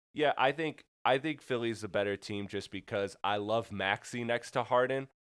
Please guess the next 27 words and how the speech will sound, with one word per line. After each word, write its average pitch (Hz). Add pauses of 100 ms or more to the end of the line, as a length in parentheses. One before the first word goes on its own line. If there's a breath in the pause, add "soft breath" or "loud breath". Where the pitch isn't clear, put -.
Like, 90
Maxey, 113
I 117
think, 113
is 95
a 87
great 90
guard 98
to 92
have 98
next 101
to 90
Harden 104
because 90
he's 104
one 107
of 98
those 95
guys 98
that 92
can 87
literally, 98
that 98
can 87 (260)
attack 107
a 101
closeout 113